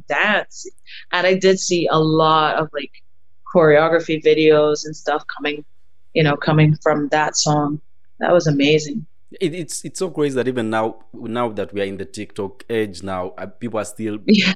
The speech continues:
Speaker 2: that song is still <laughs> on, people are doing, are
Speaker 1: Yeah.
Speaker 2: still doing videos on TikTok with it.
Speaker 1: I
Speaker 2: Yeah.
Speaker 1: need to do a t-,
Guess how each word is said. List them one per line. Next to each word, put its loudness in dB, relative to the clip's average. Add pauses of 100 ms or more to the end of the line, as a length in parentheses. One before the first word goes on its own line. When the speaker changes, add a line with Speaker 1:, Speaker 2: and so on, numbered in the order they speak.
Speaker 2:
that 2
song -2
is -8
still -2 (280)
<laughs> -12
on, -2 (220)
people -4
are -4
doing, 4
are 2
Speaker 1:
Yeah. 2
Speaker 2:
still 0
doing -2
videos -2
on -4
TikTok -4
with -4
it. -6 (1700)
Speaker 1:
I 0
Speaker 2:
Yeah. 4
Speaker 1:
need 4
to 2
do 4
a 6
t-, -2